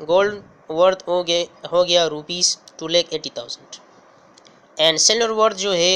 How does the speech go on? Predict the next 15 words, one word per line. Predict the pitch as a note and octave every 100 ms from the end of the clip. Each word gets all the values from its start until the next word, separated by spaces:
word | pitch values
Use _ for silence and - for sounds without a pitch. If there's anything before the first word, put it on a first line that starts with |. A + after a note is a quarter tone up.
| F3+
वो | F3
है | F3 F3
सिक्सटी | - F#3 - - - E3+ -
टू | F#3 -
थाउजेंड | F#3+ F3+ F3
फ़ोर | D#3 D#3 C3+
hundred। | A#2 A2 - _ _ _ - - - - _ B2+
Rate | C3+ D3+
of | D#3
zakat | D#3 F#3
जो | F#3 F3+
है | F#3
टू | F3+ F3 E3
पॉइंट | D3 C#3
फ़ाइव | D#3+ F#3+